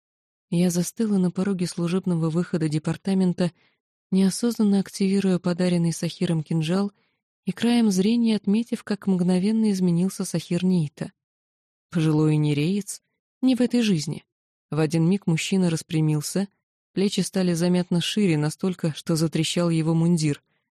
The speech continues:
В правой руке, сверкнув, появился меч, левую он протянул мне. «Сахтини», начал было спокойным тоном, в котором едва ли читалась насторожённость. Но я её чувствовала в любом случае,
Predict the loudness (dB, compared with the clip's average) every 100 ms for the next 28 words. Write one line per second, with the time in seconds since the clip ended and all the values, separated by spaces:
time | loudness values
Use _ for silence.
0 | _ _ _ -2 0 2 0 0 -2 -4
1 | -4 -4 0 -2 0 -2 0 -2 -2 -2
2 | 0 -2 -4 -12 _ _ _ _ -4 0
3 | 2 2 0 0 0 -2 -2 0 2 4
4 | 2 0 -6 _ _ _ _ _ _ _
5 | -18 -8 -8 -8 -10 -4 -2 0 -2 -8
6 | _ _ _ _ -2 -2 0 -2 0 0
7 | -2 -4 -6 -2 0 0 -2 -4 -2 -4
8 | -4 -4 -2 0 2 2 0 -2 -2 -2
9 | -6 -4 -2 -2 -4 -4 -4 -4 -4 -2
10 | -2 -2 -4 -10 -14 _ _ _ _ _
11 | _ _ -2 0 2 2 2 2 0 -6
12 | -4 -4 -2 -2 -2 0 -2 -4 -6 -6
13 | -10 -14